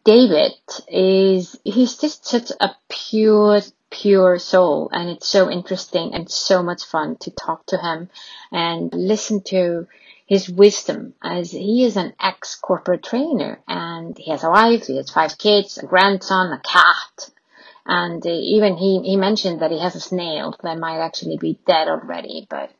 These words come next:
I don't know how his household is. But anyway, I had to get David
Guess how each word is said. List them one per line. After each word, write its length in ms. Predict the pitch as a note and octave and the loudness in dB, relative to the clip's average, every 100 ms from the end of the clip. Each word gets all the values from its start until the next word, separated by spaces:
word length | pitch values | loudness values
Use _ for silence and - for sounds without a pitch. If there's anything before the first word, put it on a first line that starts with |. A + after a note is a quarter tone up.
| _ _ _ | _ _ _
I 120 | - - | -14 -12
don't 140 | D#3 | -10
know 140 | D#3 | -10
how 400 | D3 E3 D3+ - - | -8 -4 -4 -6 -10
his 200 | E3+ - | -10 -6
household 680 | D#3 E3+ - - D#3 D#3 | -2 -2 -2 -4 -4 -4
is. 240 | D3+ D3+ F3+ | -6 -6 -6
But 200 | G3 - | 0 4
anyway, 340 | D#4+ B3 F#3+ - _ - - - - - - | 6 6 6 2 _ -14 -14 -14 -20 -20 -6
I 140 | G3+ G3+ | 0 0
had 320 | F#3+ B3 B3 | 0 -4 -2
to 140 | D#4 | -4
get 300 | D#4 D4+ C4 | 2 0 0
David 400 | B3 A#3 G#3+ G3+ | 0 0 0 -4